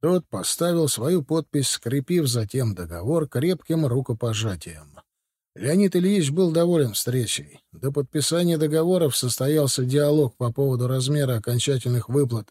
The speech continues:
С С С Р по ленд-лизу, и после небольших дебатов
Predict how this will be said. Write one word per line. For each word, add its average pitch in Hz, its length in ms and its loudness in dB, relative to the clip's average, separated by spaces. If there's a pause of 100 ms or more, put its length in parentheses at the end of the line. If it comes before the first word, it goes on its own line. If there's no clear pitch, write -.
С 127 140 -2
С - 260 -10
С - 120 -10
Р 156 260 0 (380)
по 156 180 4
ленд-лизу, 156 800 2 (400)
и 180 120 -2
после 147 440 0
небольших 127 500 0
дебатов 139 640 -2